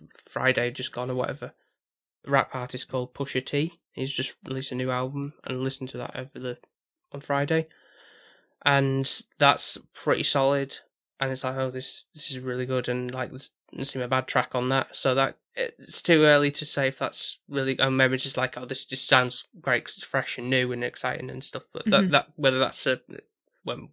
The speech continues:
Speaker 1: one of the albums of the year, I don't know for me, but potentially. But I, that won't be on this. That's, like, a second runner in comparison to what I would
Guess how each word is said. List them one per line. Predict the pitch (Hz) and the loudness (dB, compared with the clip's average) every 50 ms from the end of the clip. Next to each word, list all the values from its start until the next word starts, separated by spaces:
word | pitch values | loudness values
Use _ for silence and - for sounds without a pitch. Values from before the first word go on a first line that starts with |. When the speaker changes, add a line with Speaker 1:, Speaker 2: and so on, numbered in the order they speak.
| - 147 143 | -18 -12 -6
Speaker 1:
one | - 123 123 | -4 -4 -4
of | 123 123 | -2 -2
the | 127 131 | 0 2
albums | 135 135 131 139 139 - | 2 2 2 0 -4 -4
of | 143 | -2
the | 135 131 | 0 2
year, | 135 135 131 | 2 4 4
I | 135 127 | 4 4
don't | 135 131 - | 2 2 4
know | 135 127 123 - _ _ _ _ _ _ _ | 4 4 4 2 _ _ _ _ _ _ _
for | - 127 | -8 -6
me, | 123 127 139 _ - | -6 -6 -6 _ -8
but | - 135 - - - - - - - - - _ _ _ - | -10 -10 -10 -10 -20 -20 -20 -20 -20 -20 -20 _ _ _ -14
potentially. | - - 139 135 131 - - - 127 | -4 0 0 0 0 0 -2 -4 -4
But | - - 135 | -4 -2 0
I, | 139 143 | 0 2
that | 143 - 160 156 | 6 8 8 8
won't | 147 147 135 131 | 8 6 4 4
be | 135 | 2
on | 127 120 | 2 2
this. | 117 117 - | 0 -4 -2
That's, | - 123 107 - - | -2 -4 -4 -2 -4
like, | 131 127 - | -6 -6 -6
a | 139 | -8
second | - - 131 - - 131 131 | -6 -6 -6 -6 -6 -8 -8
runner | 127 123 123 | -6 -6 -6
in | 123 123 131 | -6 -8 -10
comparison | - - - - 123 123 131 - 143 | -14 -14 -10 -8 -8 -8 -8 -12 -18
to | - - | -20 -16
what | - - 120 - _ - | -10 -10 -10 -10 _ -10
I | 135 | -10
would | 131 127 - | -8 -8 -8